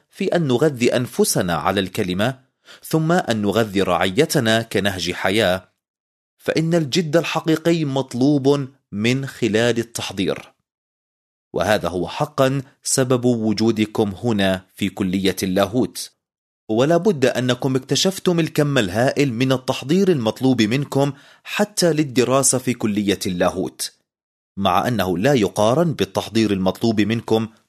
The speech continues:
بقية حياتكم. وحيث إن كل الوعظ الحقيقي ينبغي أن يكون تفسيريًا، وأنا لا أقول إن كل رسالة ينبغي أن تكون رسالة تفسيرية، ولكن كل وعظ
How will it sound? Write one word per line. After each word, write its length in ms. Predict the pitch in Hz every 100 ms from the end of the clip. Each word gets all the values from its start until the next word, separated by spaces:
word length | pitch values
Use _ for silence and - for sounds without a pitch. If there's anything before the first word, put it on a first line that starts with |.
| -
بقية 380 | 87 98 85 82
حياتكم. 720 | 90 - 92 92 - - 73 50 - _ _ _ _ _ -
وحيث 460 | 147 - 202 165 143 135 131 123 - _
إن 180 | 131 147
كل 320 | 147 - 202
الوعظ 460 | 131 90 98 120 95
الحقيقي 580 | 90 - 120 120 - 127
ينبغي 580 | 98 101 127 117 98 95
أن 200 | 101 95
يكون 480 | 92 113 95 87 78 -
تفسيريًا، 1000 | - 127 - 95 92 127 98 95 123 127 _ _ _ _ _ _ -
وأنا 300 | - 143 131
لا 200 | 180 120
أقول 640 | - 151 110 92 92 -
إن 180 | 110 104
كل 360 | 95 - 98 87
رسالة 380 | 87 - 110 87
ينبغي 480 | 92 104 92 92
أن 220 | 92 104 95
تكون 360 | 98 123 113
رسالة 460 | 95 87 - 101 101
تفسيرية، 920 | 104 90 98 - 110 127 117 73 - _ _ _ - - -
ولكن 460 | 110 131 160 185 175 -
كل 300 | - 233 208
وعظ 480 | 175 160 190 147